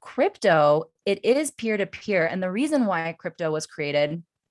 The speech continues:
it was a response to the crash, actually, of two thousand eight, because people were upset that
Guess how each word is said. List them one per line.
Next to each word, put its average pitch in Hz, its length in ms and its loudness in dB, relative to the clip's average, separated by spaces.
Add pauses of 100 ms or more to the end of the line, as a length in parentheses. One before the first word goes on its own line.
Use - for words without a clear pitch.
(360)
it 190 120 -4
was 202 440 4
a 220 80 0
response 175 600 -2 (120)
to 170 400 -2 (440)
the 170 580 0 (260)
crash, 175 560 0
actually, 175 340 -2
of 165 100 -2
two 185 120 -4
thousand 165 320 0
eight, 160 260 -4
because 175 240 -6
people 185 360 2
were 170 200 4
upset 175 600 0
that 175 380 0